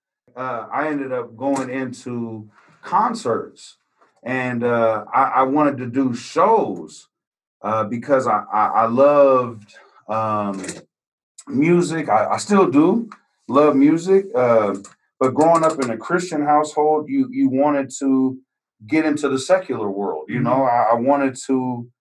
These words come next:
Speaker 1: um, I, I wanted to be around the fabulous, uh, Fabuluses of the world. I wanted to be around, uh, the Yin Yang Twins of the world at the
Speaker 2: Yeah.
Speaker 1: time. Young Dro was big back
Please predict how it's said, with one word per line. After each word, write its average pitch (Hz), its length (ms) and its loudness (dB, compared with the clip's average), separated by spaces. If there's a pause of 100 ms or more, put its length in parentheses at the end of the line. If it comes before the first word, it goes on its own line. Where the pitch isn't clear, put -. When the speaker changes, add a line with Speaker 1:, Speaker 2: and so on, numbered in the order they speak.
(340)
Speaker 1:
um, 104 640 0 (1400)
I, - 220 -8
I 117 40 -6
wanted 143 340 0
to 131 100 -8
be 143 180 0
around 139 440 0
the 123 80 -6
fabulous, 123 1120 -2
uh, 110 260 0
Fabuluses 127 680 0
of 104 160 -6
the 101 80 -8
world. 95 460 -6
I 92 80 -2
wanted 110 360 -6
to 101 60 -8
be 107 240 -6
around, 107 800 -4 (220)
uh, 107 160 0
the 104 100 -6
Yin 135 340 4
Yang 104 340 -2
Twins 98 600 -6 (360)
of 113 220 4
the 101 100 -4
world 104 420 0
at 101 200 2
the 156 80 -2
Speaker 2:
Yeah. 156 40 0
Speaker 1:
time. 107 440 2
Young 123 380 2
Dro 123 520 0
was 104 240 -8
big 104 460 -4
back 101 300 0